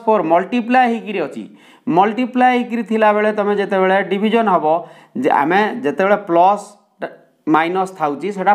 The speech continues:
ପ୍ଲସ୍ ମାଇନସ୍ ଚେଞ୍ଜ ହେଉଛି ଏଲ୍ ଏଚ୍ ଏସ୍ ରୁ ଆର୍ ଏଚ୍ ଏସ୍। କିନ୍ତୁ ଏଇ ମଲ୍ଟିପ୍ଲାଏ ଥିବ କିମ୍ବା ଡିଭିଜନ୍ରେ ଥିବ, ଡିଭିଜନ୍ରେ ବି ଯଦି ମାଇନସ୍ ଟୁ ଅଛି, ଇଆଡ଼କୁ ମାଇନସ୍ ଟୁ ଏକା ଡିଭିଜନ୍ ହବ। ତମେ ସେଟାକୁ ପ୍ଲସ୍ ଟୁ କରିଦେବନି। ଯୋଉ ପିଲାମାନଙ୍କର ଏଇଭଳିଆ ଭୁଲ ହେଇଥାଏ, ସବୁବେଳେ ମାନେ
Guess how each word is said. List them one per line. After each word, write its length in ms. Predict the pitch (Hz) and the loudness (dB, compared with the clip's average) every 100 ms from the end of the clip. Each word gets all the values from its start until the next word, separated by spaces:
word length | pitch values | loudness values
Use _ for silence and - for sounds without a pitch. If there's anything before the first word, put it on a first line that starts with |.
| 202 | 2
ପ୍ଲସ୍ 220 | 185 180 175 | 0 0 0
ମାଇନସ୍ 240 | 180 185 - | -2 -2 0
ଚେଞ୍ଜ 180 | 214 190 | 2 2
ହେଉଛି 180 | 170 151 | 0 0
ଏଲ୍ 140 | 156 | 0
ଏଚ୍ 100 | 160 165 | 0 -2
ଏସ୍ 100 | - | -2
ରୁ 40 | 175 | 0
ଆର୍ 140 | 143 | 0
ଏଚ୍ 140 | 123 113 | -2 -10
ଏସ୍। 100 | 95 - - - _ | -14 -18 -20 -20 _
କିନ୍ତୁ 180 | 202 220 | 2 4
ଏଇ 100 | 220 185 | 2 2
ମଲ୍ଟିପ୍ଲାଏ 520 | 196 202 247 240 233 226 | 0 0 -4 2 0 0
ଥିବ 120 | 214 214 202 | -2 -2 0
କିମ୍ବା 180 | 214 190 | 0 0
ଡିଭିଜନ୍ରେ 440 | 185 208 226 226 220 196 | 0 0 0 0 -2 -2
ଥିବ, 120 | 190 185 | 0 0
ଡିଭିଜନ୍ରେ 360 | 185 214 220 220 | 0 0 0 0
ବି 60 | 220 208 | 0 0
ଯଦି 160 | 214 | 0
ମାଇନସ୍ 400 | 214 196 214 208 214 | 2 0 -2 -6 -4
ଟୁ 60 | 226 | -2
ଅଛି, 140 | 220 233 226 | 0 -2 0
ଇଆଡ଼କୁ 280 | 196 190 214 190 | 0 0 0 0
ମାଇନସ୍ 280 | 196 190 190 | 0 -2 -2
ଟୁ 40 | 226 | -2
ଏକା 140 | 208 170 | 0 0
ଡିଭିଜନ୍ 320 | 135 117 107 98 | -2 -10 -10 -10
ହବ। 120 | 87 - - - _ | -12 -14 -20 -20 _
ତମେ 140 | 202 214 | -2 0
ସେଟାକୁ 260 | 214 220 226 226 - | 2 2 0 -8 -10
ପ୍ଲସ୍ 240 | 202 208 202 | 0 0 0
ଟୁ 60 | 220 208 | -6 -4
କରିଦେବନି। 440 | 165 147 117 98 - - | -2 -2 -4 -8 -14 -14
ଯୋଉ 100 | - - | -10 -2
ପିଲାମାନଙ୍କର 440 | 208 220 226 226 220 | 0 2 -2 -4 -2
ଏଇଭଳିଆ 320 | 202 208 214 208 175 | 0 2 2 0 0
ଭୁଲ 140 | 208 | 2
ହେଇଥାଏ, 260 | 208 156 110 - - - - | 2 0 -6 -12 -20 -8 0
ସବୁବେଳେ 440 | 202 254 233 226 208 - | 2 4 4 2 0 -8
ମାନେ 160 | 185 196 | -2 0